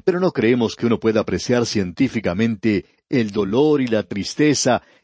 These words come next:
y el quebrantamiento del corazón de este hombre. A él se le ha llamado el profeta del corazón quebrantado. Una vida que ha sido llena de lo tierno, lo patético,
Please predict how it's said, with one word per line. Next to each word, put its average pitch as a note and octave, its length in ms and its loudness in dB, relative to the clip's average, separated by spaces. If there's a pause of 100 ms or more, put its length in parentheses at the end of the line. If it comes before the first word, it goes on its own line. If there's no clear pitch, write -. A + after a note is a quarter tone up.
(120)
y A2 120 2
el A#2 140 0
quebrantamiento A#2+ 1080 2
del A2 160 0
corazón A2 480 -2
de B2 80 2
este G#2 240 -2
hombre. D#2+ 320 -6 (800)
A C3+ 140 2
él D#3 100 0
se - 100 -4
le A#2+ 80 2
ha B2 40 2
llamado G#2+ 540 0 (400)
el C3 200 0
profeta C3 600 0
del A2+ 200 0
corazón G#2 500 -2
quebrantado. F2 840 -4 (880)
Una E3+ 160 2
vida E3 240 0
que - 140 0
ha C3 60 2
sido C3+ 260 0
llena C3 320 2
de A#2 100 0
lo G2+ 140 0
tierno, B2 640 -2
lo G2 180 -8
patético, A#2 800 -2